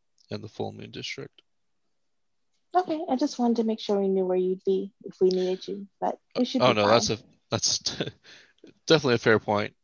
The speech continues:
Speaker 1: um, given, you know, the history of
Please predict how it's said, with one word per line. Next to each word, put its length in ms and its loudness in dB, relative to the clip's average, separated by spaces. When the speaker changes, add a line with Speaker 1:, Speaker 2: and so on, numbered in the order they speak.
Speaker 1:
um, 380 -2
given, 560 0
you 120 -6
know, 120 4
the 100 2
history 380 0
of 120 -2